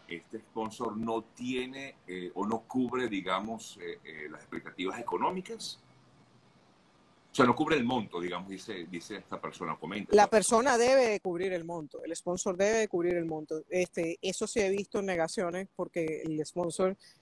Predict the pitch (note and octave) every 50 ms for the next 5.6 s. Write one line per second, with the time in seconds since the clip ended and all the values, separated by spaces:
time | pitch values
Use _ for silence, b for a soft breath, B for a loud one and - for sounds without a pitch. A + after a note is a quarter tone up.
0 | b b - - E3 F3 F#3 F#3 F3 - F3 - - G3 F3+ F3 E3 E3+ E3 F3
1 | F3 E3+ D#3+ D#3+ E3 E3+ F3+ E3 - D#3+ - - A3 B3 C4 B3 A#3 - - A#3
2 | A3+ A3+ A3+ G#3+ G3+ F3 E3 D#3+ D#3 D#3 D#3+ D#3+ E3 E3+ E3+ E3+ E3+ E3+ D#3+ E3+
3 | E3 E3 E3+ E3+ E3+ E3 - F3 F3 E3+ E3+ D#3+ D3+ E3 - - F#3 F#3 F#3+ F#3
4 | F#3 - - F#3 F#3 F3+ - F#3+ - - F3+ E3+ E3+ E3+ E3+ E3+ F3+ F3+ F#3 F3+
5 | - F#3 E3+ - A3+ A3+ A3+ A#3 A3+ - B3+ B3+